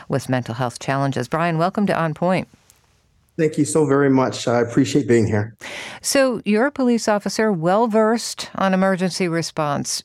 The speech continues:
Speaker 1: training, but the statistics really about the number of calls, uh, involving folks in a mental health crisis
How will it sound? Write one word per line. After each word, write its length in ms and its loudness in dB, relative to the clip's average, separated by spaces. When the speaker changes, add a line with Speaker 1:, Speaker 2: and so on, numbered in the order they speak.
Speaker 1:
training, 560 -2
but 200 -2
the 120 0
statistics 760 -4
really 440 -2
about 380 -2
the 100 0
number 500 0
of 220 -6
calls, 580 -4
uh, 180 0
involving 640 0
folks 540 -4
in 220 -2
a 20 -2
mental 320 -2
health 240 -4
crisis 480 -6